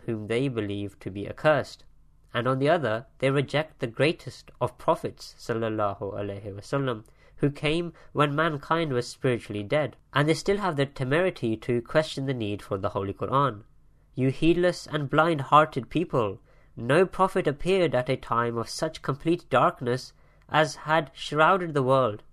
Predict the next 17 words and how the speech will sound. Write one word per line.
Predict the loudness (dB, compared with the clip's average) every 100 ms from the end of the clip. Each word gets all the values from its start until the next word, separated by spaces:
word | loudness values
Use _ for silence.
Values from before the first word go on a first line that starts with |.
| -4
at | -4
the | -4
time | -4 -2 -2 -4
of | -8 -8
the |
Holy | -6 -6 -8
Quran. | -10 -4 0 0 -2 -8 _ _ _ _ _ _ _ _ _ _
Finding | -8 2 2 4 2 2
the | 4
world | 4 2 -2
blind, | 0 0 0 -2 -4
the | -4
Quran | 0 0 0 -2
bestowed | -6 -4 -2 0 -2 -4
it | -10 -8
with | -8 -8
sight. | -4 0 0 0 -8